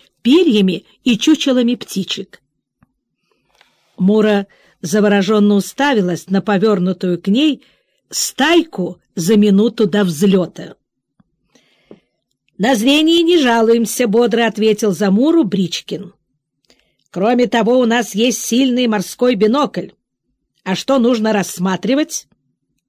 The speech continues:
«Вам, господин Икс, ничего», отрезала клиентка. «Вы отправляетесь в масонскую ложу,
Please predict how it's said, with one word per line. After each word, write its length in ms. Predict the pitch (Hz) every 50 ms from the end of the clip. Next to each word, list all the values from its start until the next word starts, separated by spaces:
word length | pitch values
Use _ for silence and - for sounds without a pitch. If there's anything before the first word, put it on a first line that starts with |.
| _ _ _ _ _ _ _ _ _ _ _ _ _ _ _ _ _ _ _ -
«Вам, 360 | 160 147 185 269 339 403 - _ _ _ _ _ _ _ _ _ _ _ _ _
господин 540 | - 208 196 - - 202 180 165 196 180 180
Икс, 420 | 185 - - - - - - - _ _ _ _ _ _ _ _ _ _ _ -
ничего», 960 | 254 262 294 320 339 339 339 - - - 311 311 262 196 196 175 - - _ _ _ _ _ _ _ _ _ _ _ _ _ _ _
отрезала 540 | - 202 196 - 196 202 190 180 196 185 185
клиентка. 640 | 180 196 190 190 175 170 196 - - - 208 202 - _ _ _ _ _ _ _ _ _ _ _ _ _ _ _ _ _ _ _
«Вы 380 | - 190 180 240 262 277 285 285
отправляетесь 1000 | 285 285 - 302 302 277 240 240 233 240 247 269 285 277 - - 311 294 269 -
в 40 | 226
масонскую 720 | 233 226 226 - 262 262 262 254 - - - 285 277 277
ложу, 480 | 254 226 220 185 - - 170 - -